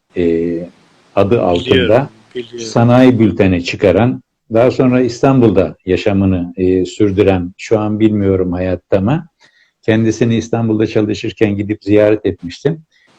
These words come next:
Speaker 1: Gün Ajans'ta Şenol Demiröz, bin dokuz yüz altmışlı yıllarda ben, Ömer Yaşar, rahmetli oldu, Şahin diye bir arkadaşımız, hep beraber mesai arkadaşlığı yaptık.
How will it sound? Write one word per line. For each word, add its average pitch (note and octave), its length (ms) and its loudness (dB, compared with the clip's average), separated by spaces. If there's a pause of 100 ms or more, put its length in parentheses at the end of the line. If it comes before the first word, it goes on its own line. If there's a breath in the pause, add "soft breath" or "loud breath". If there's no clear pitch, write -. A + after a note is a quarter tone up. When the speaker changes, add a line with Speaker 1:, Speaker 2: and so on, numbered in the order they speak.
(160)
Speaker 1:
Gün D#3+ 160 4
Ajans'ta B2 840 0 (140)
Şenol C3+ 500 -2
Demiröz, C3+ 720 2
bin C#3 200 2
dokuz A2+ 300 -2
yüz G2 80 -6
altmışlı B2+ 560 -4
yıllarda A2+ 840 2
ben, A#2 380 0
Ömer A#2 300 0
Yaşar, A2+ 480 0
rahmetli A2 560 0
oldu, G2 280 2
Şahin G#2+ 440 2
diye G2+ 240 -2
bir G#2 80 2
arkadaşımız, G2+ 720 -4 (420)
hep D#3 220 -2
beraber A#2 440 2
mesai B2+ 480 2
arkadaşlığı A#2 640 0
yaptık. - 540 0